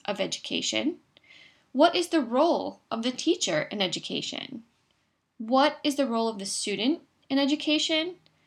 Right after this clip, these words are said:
And how can the teachers and the students have an active role in the community?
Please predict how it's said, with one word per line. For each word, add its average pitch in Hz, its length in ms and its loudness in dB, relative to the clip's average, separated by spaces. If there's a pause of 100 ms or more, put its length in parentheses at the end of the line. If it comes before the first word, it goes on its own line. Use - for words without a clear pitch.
(180)
And 285 100 2
how 359 480 4
can 320 240 2
the 277 100 4
teachers 262 560 -2 (120)
and 370 220 2
the 339 60 -2
students 196 720 -2 (460)
have 269 180 4
an 262 120 4
active 247 460 0
role 196 300 2
in 208 180 -6
the 190 80 -4
community? 180 800 -4